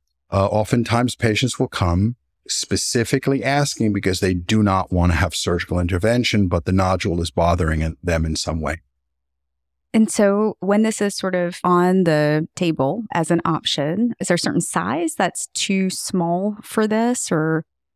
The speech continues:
Speaker 2: how do you decide who's gonna be a good candidate?
Speaker 1: We typically say larger than two centimeters,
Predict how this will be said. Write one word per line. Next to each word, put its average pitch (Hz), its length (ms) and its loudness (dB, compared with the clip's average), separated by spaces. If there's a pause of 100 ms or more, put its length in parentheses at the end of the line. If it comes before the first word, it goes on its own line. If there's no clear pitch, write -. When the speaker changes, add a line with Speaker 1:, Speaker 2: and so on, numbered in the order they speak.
Speaker 2:
how 208 140 0
do 220 80 2
you 220 140 4
decide 180 480 0
who's 170 180 -2
gonna 165 280 2 (220)
be 196 120 0
a 185 40 -2
good - 160 -4
candidate? - 420 -4 (360)
Speaker 1:
We 208 100 2
typically 165 580 0
say 113 320 2
larger 107 400 2
than 95 140 2
two 107 240 0
centimeters, 92 840 0